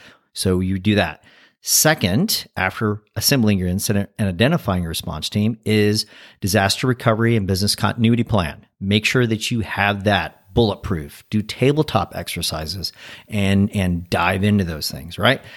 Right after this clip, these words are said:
And then three, after the D R test,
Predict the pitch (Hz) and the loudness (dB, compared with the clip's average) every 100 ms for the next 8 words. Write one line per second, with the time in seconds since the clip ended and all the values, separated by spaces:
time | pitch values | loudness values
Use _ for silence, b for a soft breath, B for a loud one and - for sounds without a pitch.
0 | B B - 120 117 117 110 107 - 151 | B B -2 2 4 2 2 -2 -4 2
1 | 160 117 113 - 90 104 - 107 107 120 | 4 4 2 -2 -4 -2 -2 0 2 4
2 | 131 - 98 92 - - | 2 2 0 0 -2 -8